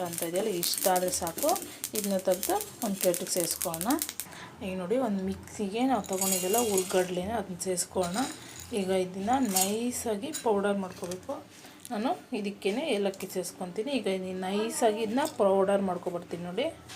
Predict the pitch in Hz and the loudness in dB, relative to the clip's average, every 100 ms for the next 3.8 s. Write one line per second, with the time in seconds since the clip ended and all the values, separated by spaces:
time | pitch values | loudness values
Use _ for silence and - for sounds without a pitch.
0 | - - - - - - - - - - | -14 -16 -16 -18 -18 -18 -20 -20 -20 -20
1 | - - - - - - 190 262 311 208 | -20 -20 -20 -20 -12 -4 0 2 2 0
2 | 185 190 185 180 214 277 208 185 185 185 | 6 6 6 2 2 2 0 0 0 0
3 | 233 269 190 185 185 196 180 | 2 2 2 0 -2 -2 -2